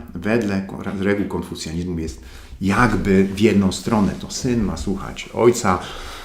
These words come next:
Tak idzie autorytet, tak idzie hierarchia. Dalej.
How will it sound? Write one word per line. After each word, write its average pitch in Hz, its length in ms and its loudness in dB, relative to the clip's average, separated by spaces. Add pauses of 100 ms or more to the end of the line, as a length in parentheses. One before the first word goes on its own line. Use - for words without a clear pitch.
(340)
Tak 104 360 6
idzie 98 200 2
autorytet, 90 680 0
tak 98 220 0
idzie 104 240 0
hierarchia. 117 520 4 (220)
Dalej. 98 480 4